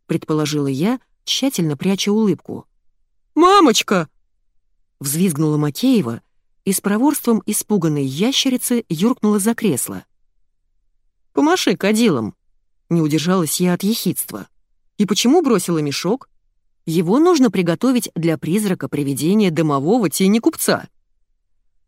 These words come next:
Продолжая болтать глупости, я посмотрела влево и застыла от ужаса. Составляя план действий,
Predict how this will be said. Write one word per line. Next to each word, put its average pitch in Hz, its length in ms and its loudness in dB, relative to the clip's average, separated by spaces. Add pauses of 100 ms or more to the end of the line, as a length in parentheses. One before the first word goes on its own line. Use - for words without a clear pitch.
(160)
Продолжая 196 540 0
болтать 202 420 -2
глупости, 175 640 -2 (360)
я 214 220 -2
посмотрела 185 640 0
влево 175 460 0 (680)
и 151 100 -6
застыла 165 640 -2
от 202 140 -4
ужаса. 135 580 0 (1120)
Составляя 220 600 0
план 190 280 2
действий, 220 640 -2